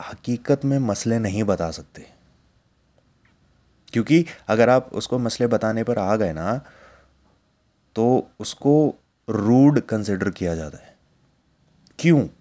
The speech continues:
No one knows। और यही मेंटालिटी है जो गलत है, बहुत गलत है।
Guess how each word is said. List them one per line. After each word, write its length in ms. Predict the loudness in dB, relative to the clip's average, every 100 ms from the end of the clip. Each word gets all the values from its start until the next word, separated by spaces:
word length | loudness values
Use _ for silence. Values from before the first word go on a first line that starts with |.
| _ _ _ _ _ _ _ _ _ _ _ _ _ _ -8
No 60 |
one 160 | -4 -4
knows। 200 | -6 -12 -18 _ _ _ _ _ _ _ _ _ _ _ _ _ -6
और 120 | -4
यही 320 | 0 2 4
मेंटालिटी 680 | 4 2 2 4 4 2 -2
है 260 | -2 -2 -2
जो 380 | -2 -2 -2 -4 -14 -20 _ _ _ -4
गलत 340 | 0 0 -2
है, 300 | -6 -12 -14 _ _ _ _ _ _ _ _ _ -14
बहुत 280 | -8 -6 -2
गलत 320 | -2 -2 -4
है। 340 | -8 -12 -14